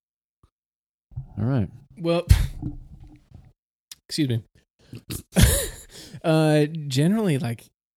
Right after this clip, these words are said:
Speaker 2: this is an area that I'm struggling a lot with. Not struggling, but, uh, just thinking about what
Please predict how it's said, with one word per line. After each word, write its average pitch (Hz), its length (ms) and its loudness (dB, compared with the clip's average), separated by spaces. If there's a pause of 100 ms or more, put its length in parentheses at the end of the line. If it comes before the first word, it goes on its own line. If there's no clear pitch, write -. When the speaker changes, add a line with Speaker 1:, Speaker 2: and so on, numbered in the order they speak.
Speaker 2:
this 156 220 0
is 156 140 -2
an 127 320 -2
area 120 280 2
that 117 140 0
I'm 113 120 2
struggling 120 440 0
a 107 100 -6
lot 117 360 -2
with. 123 440 -4 (380)
Not 135 220 -4
struggling, 127 540 -2
but, 117 320 -4
uh, 107 180 -4 (400)
just - 280 -6
thinking 127 300 -6
about 110 380 -6 (720)
what 120 560 -6